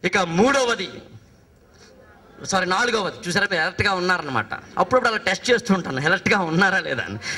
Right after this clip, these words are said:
So కాబట్టి నాలుగవది burning desire. ఎప్పుడైనా సరే నాకు దక్కాలి అనే బలమైన సంకల్పంతో ఉండండి.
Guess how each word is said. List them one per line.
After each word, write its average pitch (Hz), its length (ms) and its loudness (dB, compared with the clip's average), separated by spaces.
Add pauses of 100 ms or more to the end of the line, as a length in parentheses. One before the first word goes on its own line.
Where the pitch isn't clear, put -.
(160)
So 269 200 2
కాబట్టి 247 680 2 (240)
నాలుగవది 277 720 2 (260)
burning 320 560 4
desire. 233 1040 4 (1120)
ఎప్పుడైనా 277 920 2
సరే 247 720 0 (260)
నాకు 277 580 2
దక్కాలి 302 920 2
అనే 294 200 0
బలమైన 285 720 2
సంకల్పంతో 269 1000 2
ఉండండి. 143 440 -2